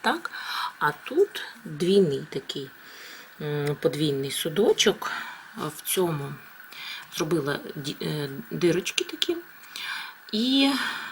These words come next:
в цей судочок налила води. І так виходить, що, е, через іде водичка, корені можуть через, е, дірочки, е, брати воду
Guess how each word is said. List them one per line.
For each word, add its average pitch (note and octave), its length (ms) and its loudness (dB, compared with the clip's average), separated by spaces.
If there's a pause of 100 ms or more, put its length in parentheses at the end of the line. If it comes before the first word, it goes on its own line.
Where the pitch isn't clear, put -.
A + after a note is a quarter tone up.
(140)
в - 60 -14
цей D#4 200 2
судочок B3+ 640 -2
налила D#3 520 0
води. D3 520 -2 (640)
І A3 140 0
так F3 360 0
виходить, A#3 520 4
що, F#3 640 6 (400)
е, D#3 180 0
через E3 720 4
іде F3+ 420 4 (1120)
водичка, E3 720 0
корені D#3+ 520 -2 (640)
можуть E3 560 2
через, D#3+ 580 4
е, D3 260 0
дірочки, D#3 760 0 (260)
е, D#3 40 -4 (600)
брати D#3 460 2
воду B2+ 560 -4